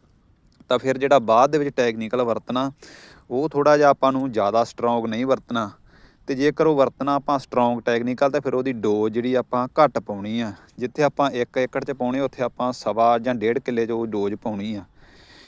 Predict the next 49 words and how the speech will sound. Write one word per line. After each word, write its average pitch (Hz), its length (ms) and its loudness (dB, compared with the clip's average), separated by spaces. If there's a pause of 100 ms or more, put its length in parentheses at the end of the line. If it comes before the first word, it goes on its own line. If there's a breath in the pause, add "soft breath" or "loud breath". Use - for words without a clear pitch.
(120 loud breath)
ਕਿਉਂਕਿ 156 400 2
ਜੇਕਰ 139 280 2
ਆਪਾਂ 143 260 2
ਦੋ 113 400 0
ਵਾਰ 131 240 6
ਕਣਕ 127 280 -4
ਨੂੰ 131 120 -4
ਝਟਕਾ - 320 -2
ਲੱਗ 104 200 -2
ਗਿਆ, 135 100 0
ਤੇ 135 60 2
ਫਿਰ 127 160 -2
ਆਪਣੀ 123 400 -2 (200)
ਕਣਕ 120 260 -6
ਨੂੰ 127 120 -4
ਜਿਹੜੀ 127 380 -2
ਕਹੀ 131 240 -2
ਵੀ 131 180 -4 (680 loud breath)
ਬਾਅਦ 113 280 4
ਦੇ 139 80 2
ਵਿੱਚ 139 180 2
ਫਟਾਰਾ 113 520 4 (120)
ਇੰਨਾ 117 300 -2
ਉਹਨੇ 123 220 -2
ਸ਼ਾਨਦਾਰ 110 460 -2
ਨਹੀਂ 113 200 -4
ਕਰਨਾ, 127 400 0 (520 soft breath)
ਤੇ 131 60 -4
ਉਹਦੀ 135 180 0
ਗਰੋਥ 113 340 0
ਜਿਹੀ 123 180 -2
ਰੁਕੀ 110 240 -2
ਰਹਿਣੀ, 120 220 -2
ਤੇ 143 80 0
ਫਿਰ 131 160 -4
ਉਹਨੇ 127 240 -2
ਆਪਾਂ 120 220 -2
ਨੂੰ 117 140 -6
ਝਾੜ 127 260 4
ਨਹੀਂ 104 140 -6
ਦੇਣਾ 117 200 -2
ਜੇਕਰ 117 280 -2
ਦੋ 107 280 2
ਵਾਰ 107 160 2
ਕਣਕ 110 260 -8
ਨੂੰ 110 120 -6
ਝਟਕਾ 120 320 -4
ਲੱਗ 98 200 -4
ਜਾਂਦਾ। 98 440 -8